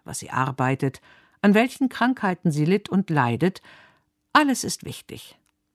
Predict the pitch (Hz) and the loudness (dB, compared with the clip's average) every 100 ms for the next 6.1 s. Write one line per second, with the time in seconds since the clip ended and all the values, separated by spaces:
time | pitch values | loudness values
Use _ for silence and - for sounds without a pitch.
0 | _ _ 127 120 139 139 147 196 196 226 | _ _ -4 -2 0 2 6 6 6 2
1 | 262 233 - 165 175 190 185 - 156 - | -4 -4 -2 0 0 0 0 -2 -4 -4
2 | 185 185 196 185 185 214 - - - _ | -2 0 2 0 0 -2 -4 -12 -20 _
3 | _ - 190 - 277 - 311 - - 190 | _ 0 0 0 -2 -2 -6 -6 -2 2
4 | 196 226 226 226 254 254 170 - 156 - | 2 2 2 2 2 -2 -2 -2 -2 0
5 | 139 151 151 139 - 151 123 107 85 76 | 2 4 4 2 0 0 0 -2 -12 -16